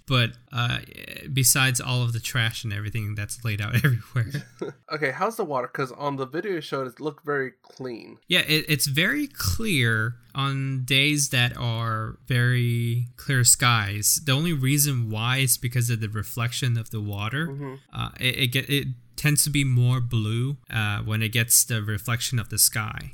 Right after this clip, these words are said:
Speaker 2: So it just depends on the time of day?
Speaker 1: Yeah. When I went, it was more of, like, a greenish teal color. And because there was so much winds, there was a lot of waves. So it was washing up a lot of the, the sand at the very bottom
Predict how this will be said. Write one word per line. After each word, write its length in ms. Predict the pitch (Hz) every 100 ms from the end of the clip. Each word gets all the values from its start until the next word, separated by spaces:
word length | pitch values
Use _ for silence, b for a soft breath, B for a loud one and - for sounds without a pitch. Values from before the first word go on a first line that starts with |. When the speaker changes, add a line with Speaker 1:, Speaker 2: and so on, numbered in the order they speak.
| -
Speaker 2:
So 100 | 139
it 60 | 131
just 140 | 135
depends 260 | - 139 127
on 60 | 123
the 60 |
time 240 | - 123 120
of 80 |
day? 180 | 120 127 - -
Speaker 1:
Yeah. 460 | 123 117 104 101 110 123
When 180 | 123
I 120 | 131 156
went, 320 | 147 143 -
it 80 | 131
was 420 | 127 120 117 - -
more 260 | 139 143 180
of, 100 | 151
like, 180 | 120
a 40 | 120
greenish 760 | 110 117 135 147 151 - - -
teal 540 | - 127 135 143 156 160
color. 480 | - 165 151 170 180 - -
And 500 | 117 113 117 117 113
because 320 | 123 139 120
there 100 | 143
was 120 | 123
so 180 | - 143
much 240 | 147 127
winds, 480 | 117 117 127 170 -
there 240 | 117 113 107
was 320 | 110 104 -
a 60 | 110
lot 280 | 104 110 113
of 80 | 107 95
waves. 600 | 117 110 139 160 - - b b
So 420 | - 123 110 110 -
it 60 |
was 200 | 127 120
washing 380 | 127 147 - 160
up 160 | 135 107
a 40 |
lot 440 | 104 107 110 117 120
of 220 | 113 - 120
the, 340 | 107 104 107
the 100 | 113
sand 520 | - - 120 113 117
at 160 | 110 -
the 80 | 110
very 240 | 107 104
bottom 600 | 101 107 110 113 107 -